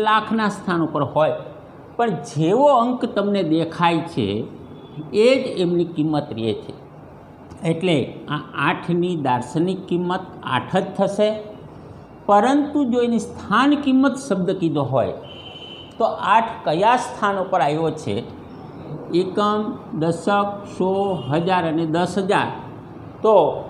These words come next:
આઠની સ્થાન કિંમત અહીંયા એકમ, દશક, સો, હજાર અને દસ હજાર. તો આઠ ગુણ્યા દસ હજાર કરો એટલે આઠની સ્થાન કિંમત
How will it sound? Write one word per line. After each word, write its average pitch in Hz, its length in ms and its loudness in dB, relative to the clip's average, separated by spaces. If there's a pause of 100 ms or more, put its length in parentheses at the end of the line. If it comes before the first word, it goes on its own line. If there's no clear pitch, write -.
(400)
આઠની 208 600 0
સ્થાન 202 560 2 (160)
કિંમત 165 580 4 (920)
અહીંયા 185 340 2 (320)
એકમ, 208 460 0
દશક, 185 360 -2 (120)
સો, 175 120 0 (380)
હજાર 156 220 2
અને 151 240 0
દસ 165 180 -2 (160)
હજાર. 127 180 2 (600)
તો 220 100 0 (300)
આઠ 196 580 4 (140)
ગુણ્યા 226 500 0 (140)
દસ 156 260 0 (160)
હજાર 247 180 4 (120)
કરો 123 280 0 (1000)
એટલે 180 320 2 (840)
આઠની 175 600 2
સ્થાન 135 360 -2 (180)
કિંમત 135 520 2